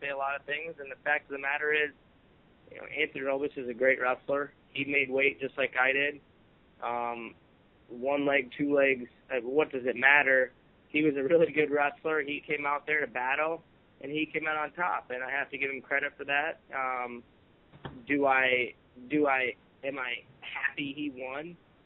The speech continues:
I'm happy for him, but do I wish I could have beat him any day of the week? If I could go back and wrestle that match again and beat him, I would do it a hundred times out of a hundred, and I know that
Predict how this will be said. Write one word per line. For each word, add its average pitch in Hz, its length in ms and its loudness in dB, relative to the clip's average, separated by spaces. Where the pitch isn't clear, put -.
I'm - 80 -20
happy 156 360 -2
for 120 100 -10
him, 147 480 0
but 127 400 -6
do 135 140 -6
I 131 140 -4
wish 135 240 -6
I 139 140 -2
could 131 120 -8
have 110 100 -14
beat 151 200 -4
him 175 180 0
any 156 220 -4
day 143 180 -2
of 127 60 -6
the 127 80 -6
week? 175 260 -4
If 120 100 -16
I 139 140 0
could 123 220 -10
go 131 100 -2
back 127 300 -12
and 113 180 -12
wrestle 139 300 -4
that 131 180 -2
match 127 260 -6
again 131 360 -2
and 110 140 -12
beat 151 260 -6
him, 127 320 -6
I 131 120 -2
would 120 220 -8
do 131 180 -2
it 123 60 -2
a 120 60 -8
hundred 127 240 -4
times 131 260 -4
out 123 80 -2
of 117 60 -8
a 107 80 -10
hundred, 147 320 0
and 127 180 -4
I 139 160 0
know 143 260 4
that 131 120 2